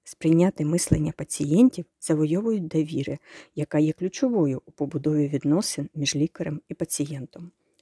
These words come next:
Запорука професіоналізму лікаря у розумінні й вирішенні проблем пацієнтів. Саме тому повинна здійснюватися організація зворотного зв'язку на відгук хворого. Особливо це важливо для пацієнтів з хронічною хворобою,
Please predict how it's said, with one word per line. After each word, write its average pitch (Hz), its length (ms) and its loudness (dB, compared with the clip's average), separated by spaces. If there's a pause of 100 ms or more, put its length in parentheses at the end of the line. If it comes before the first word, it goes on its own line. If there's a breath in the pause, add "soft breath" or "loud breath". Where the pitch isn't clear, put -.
(100)
Запорука 180 460 -2
професіоналізму 165 960 0
лікаря 147 480 -4 (500 loud breath)
у 185 60 -8
розумінні 165 640 4
й 147 40 -12
вирішенні 165 540 -4
проблем 151 500 -10
пацієнтів. - 680 -10 (360 loud breath)
Саме 240 300 4
тому 247 280 0
повинна 151 440 0
здійснюватися 156 760 -6
організація 151 680 -2
зворотного 147 480 -4
зв'язку 143 460 -8
на 208 160 2
відгук 151 380 -4
хворого. - 480 -10 (420 loud breath)
Особливо 240 440 4
це - 200 -6
важливо 143 400 -4
для 143 140 -4
пацієнтів 185 600 -6
з - 60 -16
хронічною 147 640 -2
хворобою, 143 600 -10